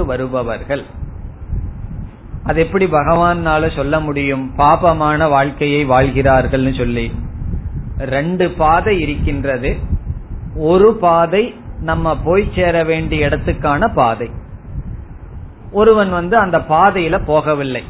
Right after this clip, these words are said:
அங்க இருக்கிறது ரெண்டே பாதை. எவன் ஒருவன் இந்த பாதையில் போகவில்லையோ,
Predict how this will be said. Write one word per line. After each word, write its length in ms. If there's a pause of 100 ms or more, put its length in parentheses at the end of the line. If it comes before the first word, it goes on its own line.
அங்க 220
இருக்கிறது 500
ரெண்டே 380
பாதை. 360 (840)
எவன் 320
ஒருவன் 400
இந்த 260
பாதையில் 580
போகவில்லையோ, 840